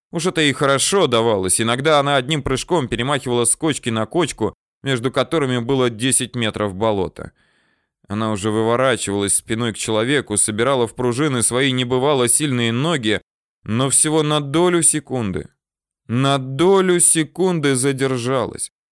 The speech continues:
Задержалась, чтобы собрать лапами дыру на брюхе, чтобы во время прыжка не разлетелись внутренности, в том числе и жизненно необходимые. Этого ему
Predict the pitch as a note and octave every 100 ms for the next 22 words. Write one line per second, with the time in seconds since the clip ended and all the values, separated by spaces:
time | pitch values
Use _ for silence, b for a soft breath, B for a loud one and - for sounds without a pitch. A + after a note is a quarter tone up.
0 | _ - A2 D3 D3 E3 E3 D3 F3+ F#3+
1 | D3+ B2 - C#3+ C3 C3 C#3+ C#3 E3+ D3
2 | C3 C#3+ D#3+ - C3 B2+ A#2 C3 D3 C#3
3 | A2+ A2 D3 D3+ A2+ G#2 B2+ A#2+ A#2+ B2
4 | C#3+ C3+ G#2+ A2+ G#2+ - D#3 A#2+ _ _
5 | - A#2 C3 B2+ A#2+ B2+ - D#3+ B2+ B2+
6 | A#2+ D3+ E3 - G2 E2+ - F2 - A2
7 | G#2 G#2 B2 A2 G#2+ B2+ A2 A2+ A#2 B2
8 | A#2 C#3+ C#3 C3 G2+ D#2 - _ _ _
9 | _ _ _ _ _ _ _ _ C3+ D3
10 | A2+ G#2 G2+ G2 G2 E2+